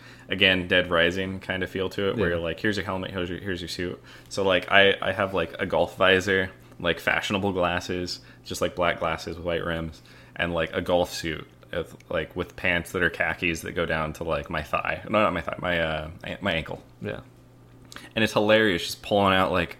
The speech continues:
Speaker 1: a super sledge, like, a huge hammer with, like, heating coils on it, and just charging at somebody in your golf suit. I love that. Um, but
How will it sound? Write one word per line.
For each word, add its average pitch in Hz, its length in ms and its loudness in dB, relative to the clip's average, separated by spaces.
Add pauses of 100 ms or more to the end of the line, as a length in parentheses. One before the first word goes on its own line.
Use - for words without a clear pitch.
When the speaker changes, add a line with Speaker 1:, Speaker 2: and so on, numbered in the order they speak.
Speaker 1:
a 85 100 -6
super 90 340 -2
sledge, 80 480 0 (280)
like, 85 100 2
a 85 40 4
huge 107 280 2
hammer 92 500 2
with, 87 140 0
like, - 120 2
heating 92 380 -2
coils 87 360 2
on 85 180 0
it, 85 200 -4 (220)
and 82 100 -10
just 98 180 -4
charging 92 500 2
at 87 140 -2
somebody 85 480 -2
in 85 80 -2
your 87 120 2
golf 78 300 -2
suit. - 320 -10 (340)
I - 80 -2
love 85 360 0
that. - 280 -8 (480)
Um, - 420 -10 (720)
but 95 300 4